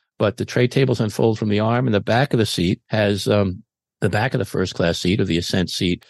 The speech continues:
has a place to put your tablet or your cell phone if you want to be watching, uh, a video, or if you want to just have a place to put it down, it's set up so that you can, you can angle it. They didn't have that where I was 'cause I was right behind the bulkhead, but I had plenty of room.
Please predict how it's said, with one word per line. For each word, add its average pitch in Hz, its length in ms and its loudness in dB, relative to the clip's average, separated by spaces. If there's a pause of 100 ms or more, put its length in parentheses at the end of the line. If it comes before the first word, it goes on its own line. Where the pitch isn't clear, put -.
(140)
has 107 140 -2
a 117 60 -4
place 113 260 0
to - 80 -4
put 107 220 0
your 98 100 4
tablet 107 480 0
or 95 80 2
your 92 300 0
cell 104 280 0
phone 90 260 0
if 80 140 -4
you 92 80 0
want 90 200 0
to 85 160 -6
be 95 100 4
watching, 95 600 0
uh, 80 280 0 (480)
a 90 100 -2
video, 90 480 2
or 80 140 -2
if 78 120 -8
you 101 80 0
want 92 200 2
to - 20 -2
just 95 300 -4
have 98 180 -2
a 87 60 0
place 90 280 -2
to - 80 -6
put 98 200 0
it - 80 -4
down, 87 320 -2
it's 80 120 -10
set 90 200 0
up 85 100 -2
so - 140 -4
that 85 100 -2
you 85 100 -4
can, 82 200 -8 (320)
you 101 100 2
can 95 140 -2
angle 90 340 -2
it. 73 100 -8 (320)
They 104 140 0
didn't 131 240 0
have 110 200 0
that 104 320 0
where 98 120 0
I 131 160 2
was 95 260 2
'cause 98 200 -2
I 101 100 2
was 101 180 0
right 92 180 2
behind 87 300 -2
the 80 80 -4
bulkhead, 78 600 -2
but 95 100 -6
I 107 80 -4
had 107 180 -2
plenty 123 320 2
of 117 80 2
room. 123 360 4